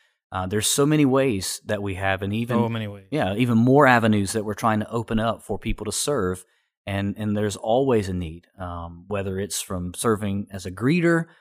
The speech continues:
Speaker 1: on Sunday mornings, to being involved in children's ministry or music ministry, or, um, through, uh, teams that we have that do everything from evaluate mission partnerships to do women's ministry things.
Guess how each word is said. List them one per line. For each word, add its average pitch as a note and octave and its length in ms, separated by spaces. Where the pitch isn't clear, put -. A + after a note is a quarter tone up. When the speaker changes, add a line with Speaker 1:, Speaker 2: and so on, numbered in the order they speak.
Speaker 1:
on G2+ 100
Sunday - 280
mornings, D3+ 640
to - 80
being B2 180
involved A2 400
in F2 100
children's E3+ 420
ministry C3 720
or G2+ 140
music C#3 400
ministry, A#2+ 800
or, G2 520
um, F2+ 460
through, G2 460
uh, G2 160
teams D3 320
that C3 160
we C3 140
have A#2+ 380
that G#2 200
do G#2 580
everything C3 540
from F#2 420
evaluate C3 540
mission B2 280
partnerships A2 800
to F2+ 560
do D3 160
women's B2 340
ministry G2+ 460
things. F#2+ 380